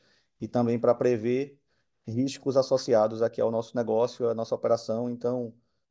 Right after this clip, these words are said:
a gente tá maduro e confiante de que a evolução do churn é estrutural. É, sobre mercado, que foi uma, uma pergunta ali que também você passou, a gente tá confortável com o mercado. É, a gente entende que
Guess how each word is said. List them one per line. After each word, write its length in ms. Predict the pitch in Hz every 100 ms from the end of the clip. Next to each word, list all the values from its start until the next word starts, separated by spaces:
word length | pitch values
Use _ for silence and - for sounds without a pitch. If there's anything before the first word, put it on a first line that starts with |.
| _
a 80 | -
gente 160 | 110 120
tá 100 | 120
maduro 560 | 131 117 117 131 139
e 460 | 131 131 127 110 107 _
confiante 540 | 127 123 143 123 131
de 80 | 127
que 160 | 127 123
a 60 |
evolução 520 | 120 127 151 143 135 135
do 140 | 135
churn 300 | - 120 120
é 60 | 120
estrutural. 600 | 123 131 143 127 92 - _ _ _ _ _ _ -
É, 220 | 113 110
sobre 320 | 110 151 151
mercado, 640 | 160 135 - 123 135 123 113
que 100 | _
foi 140 | 120
uma, 100 | 117
uma 260 | 113 113 113
pergunta 460 | 117 113 117 113
ali 100 | 113
que 60 | 113
também 260 | 113 117 117
você 260 | 117 -
passou, 460 | - 117 - 123 127
a 20 |
gente 100 | -
tá 480 | 143 143 127 107 - -
confortável 680 | 143 170 151 - 127 139
com 100 | 135
o 40 | 123
mercado. 560 | 120 120 117 123 143 _ _ _ _ _ _ _
É, 240 | - 110 110
a 80 | 110
gente 180 | 127
entende 380 | 139 131 131 131
que 560 | 127 131 127 120 107